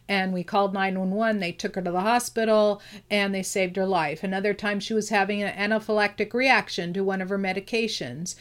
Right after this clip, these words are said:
and her throat started to close down, and her whole face swole up, and I called nine one one, and boom, they were there with the medications that would reduce that swelling. So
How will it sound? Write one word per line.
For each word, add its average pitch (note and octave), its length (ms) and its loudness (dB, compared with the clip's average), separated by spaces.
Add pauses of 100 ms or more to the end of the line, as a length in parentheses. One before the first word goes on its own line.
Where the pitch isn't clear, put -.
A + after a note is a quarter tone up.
(220)
and F#3+ 200 -2
her G3+ 60 0
throat C4 300 2
started F3 400 -2
to F#3 60 -6
close F#3 360 0
down, F3 320 0
and F3 140 -4
her F#3 100 0
whole G3+ 160 4
face B3 340 0
swole E3+ 360 0
up, D#3 400 -2
and E3+ 280 -2
I E3 60 0
called F3 320 -2
nine G3+ 260 0
one G#3 160 -2
one, A3+ 200 0
and F#3+ 200 0
boom, G#3+ 280 6
they G3 140 4
were G#3 180 4
there G#3+ 440 4
with F#3+ 340 0
the F#3 180 0
medications G3 800 -2
that F3 200 0
would F#3+ 160 -2
reduce F3+ 420 -2
that D#3 220 -2
swelling. D3+ 580 -8 (460)
So G3+ 520 6